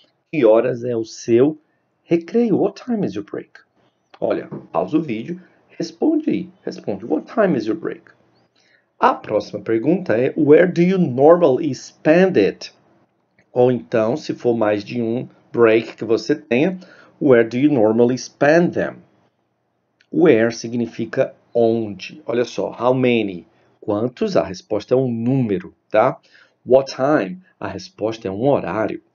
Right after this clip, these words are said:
Where? A resposta é um lugar, tá? Ó, how many,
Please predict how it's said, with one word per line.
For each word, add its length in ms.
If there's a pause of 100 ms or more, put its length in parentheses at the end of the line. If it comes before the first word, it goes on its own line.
(320)
Where? 560
A 120
resposta 580
é 20
um 200
lugar, 500 (420)
tá? 280
Ó, 100 (840)
how 280 (140)
many, 560